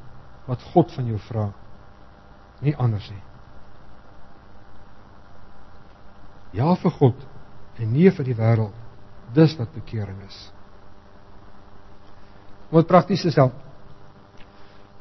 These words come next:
in die Joodse literatuur, eh, kry jy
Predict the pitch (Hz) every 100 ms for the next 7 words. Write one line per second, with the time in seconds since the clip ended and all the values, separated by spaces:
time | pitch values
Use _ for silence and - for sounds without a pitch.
0 | 151 151 151 151 - - - - - -
1 | - 117 165 170 180 156 139 - 165 160
2 | 147 - - - - - - - - 120
3 | 107 - - - 156 156 151